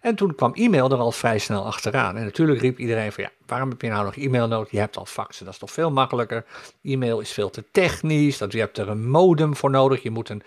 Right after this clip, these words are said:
een, een verbinding hebben met een e-mailprovider." Internet was toen nog niet echt heel zichtbaar. Je had al wel, eh, online providers, zoals bijvoorbeeld CompuServe, ook in Nederland. Maar mensen zeiden, "Dit heb je niet nodig. Het is veel te duur,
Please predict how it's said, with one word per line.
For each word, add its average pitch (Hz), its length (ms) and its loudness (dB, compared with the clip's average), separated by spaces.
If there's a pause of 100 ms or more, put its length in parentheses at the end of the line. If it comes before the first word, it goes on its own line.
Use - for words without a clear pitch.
(340)
een, 117 280 -10
een 110 180 -8
verbinding 127 440 0
hebben 117 180 -2
met 107 160 -2
een 107 180 -8
e-mailprovider." 151 1080 2
Internet 120 640 -2
was 107 260 -4
toen 139 220 -4
nog 120 240 -2
niet 127 340 -8
echt - 260 -8
heel 107 240 -4
zichtbaar. 143 720 0 (260)
Je 120 120 -6
had 113 120 -2
al 104 160 -6
wel, 110 300 -2 (280)
eh, 113 160 -6 (120)
online 131 460 2
providers, 107 760 -2
zoals - 280 -2
bijvoorbeeld 104 440 -4
CompuServe, 127 720 0
ook 117 160 -8
in 98 120 -8
Nederland. 147 600 0 (520)
Maar 175 400 2 (240)
mensen 160 320 0
zeiden, 147 360 4
"Dit 190 140 4
heb 156 160 4
je 127 60 -2
niet 110 160 -4
nodig. - 300 -10
Het 107 100 -18
is - 100 -10
veel 208 180 4
te 165 140 -2
duur, 131 420 2